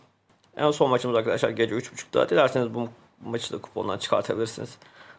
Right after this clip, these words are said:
Bu kadar beklemek zorunda değilsiniz. Katalika maçı o da ilk yarı sıfır beş üst. Biz toplamda arkadaşlar on bir maç aldık.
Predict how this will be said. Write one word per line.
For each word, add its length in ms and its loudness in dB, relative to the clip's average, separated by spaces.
Bu 60 -8
kadar 320 6
beklemek 380 0
zorunda 360 -2
değilsiniz. 540 -4
Katalika 420 2
maçı 220 2
o 120 2
da 140 2
ilk 200 -6
yarı 140 2
sıfır 340 -4
beş 240 2
üst. 280 -10
Biz 100 -8
toplamda 360 2
arkadaşlar 460 2
on 220 6
bir 60 6
maç 220 2
aldık. 400 0